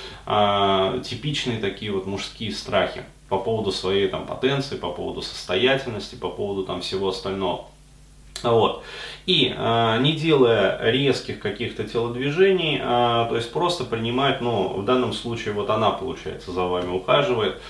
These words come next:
а, вот, принимать её ухаживание. <laughs> Вот, то есть, э, такое вот, <laughs> ин-, инверсия ухаживания. А, вот, то есть как-то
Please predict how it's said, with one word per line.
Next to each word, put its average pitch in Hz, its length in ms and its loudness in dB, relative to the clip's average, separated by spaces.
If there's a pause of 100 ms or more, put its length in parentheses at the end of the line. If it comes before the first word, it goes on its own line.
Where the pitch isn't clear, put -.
(280)
а, 104 420 6
вот, 101 240 0
принимать 131 520 4
её 113 240 0
ухаживание. 95 840 0 (100)
<laughs> 110 60 -4
Вот, 113 540 2
то 98 80 -4
есть, 95 260 -4
э, - 300 -6
такое 101 360 2
вот, 92 220 -4 (200)
<laughs> - 180 -4
ин-, 127 300 4
инверсия 135 840 2
ухаживания. 90 800 0 (600)
А, 101 360 2
вот, 98 260 2
то 95 60 2
есть 95 160 2
как-то 104 260 -4